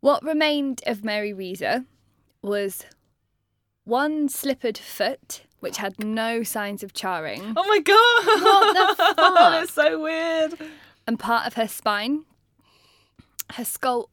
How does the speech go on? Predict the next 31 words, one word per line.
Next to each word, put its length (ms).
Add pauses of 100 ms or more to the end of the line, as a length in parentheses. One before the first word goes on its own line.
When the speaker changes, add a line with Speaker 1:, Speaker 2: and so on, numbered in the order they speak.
Speaker 1:
also 360
remained, 640 (920)
but 120
it 100
was 300
shrunken, 680 (180)
and 140
apparently 400
one 380
report 360
described 400
that 100
it 140
shrunk 360
to 100
the 60
size 380
of 160
a 60 (200)
teacup. 600 (760)
Speaker 2:
What? 880 (1400)
Speaker 1:
Part 280
of 40
the 80
chair 260
she 160
sat 200
on 160
was 100
still 180
intact, 640